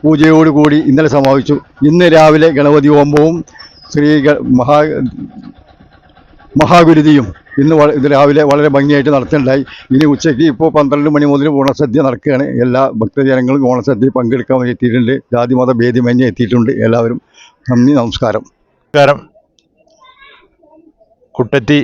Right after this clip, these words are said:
Speaker 2: ശ്രീ മഹാദേവ ക്ഷേത്ര സന്നിധിയിലാണ് നമ്മളിപ്പോൾ ഉള്ളവർ. വളരെയധികം ആഹ്ലാദത്തോടു കൂടിയാണ് ഈ അവസരത്തിൽ എല്ലാ ഭക്തജനങ്ങളും ശ്രീ മഹാദേവൻ്റെ ഈ മഹാഗുരുതിയും ചാന്താട്ടവും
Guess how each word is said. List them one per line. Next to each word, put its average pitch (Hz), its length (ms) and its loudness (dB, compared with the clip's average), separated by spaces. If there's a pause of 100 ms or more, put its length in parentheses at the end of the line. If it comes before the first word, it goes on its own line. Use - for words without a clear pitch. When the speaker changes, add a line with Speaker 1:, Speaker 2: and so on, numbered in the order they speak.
(160)
Speaker 2:
ശ്രീ 143 140 0 (140)
മഹാദേവ 127 560 0
ക്ഷേത്ര 120 320 -2 (420)
സന്നിധിയിലാണ് 120 720 0
നമ്മളിപ്പോൾ 113 460 -4 (140)
ഉള്ളവർ. 107 260 0 (440)
വളരെയധികം 123 680 0 (180)
ആഹ്ലാദത്തോടു 123 680 0
കൂടിയാണ് 117 380 -2 (220)
ഈ - 20 0 (460)
അവസരത്തിൽ 113 480 -2 (260)
എല്ലാ 127 360 2
ഭക്തജനങ്ങളും 117 760 -2 (1120)
ശ്രീ 113 140 -2 (100)
മഹാദേവൻ്റെ 117 720 0 (300)
ഈ - 20 -2 (520)
മഹാഗുരുതിയും 117 760 0 (680)
ചാന്താട്ടവും 123 640 0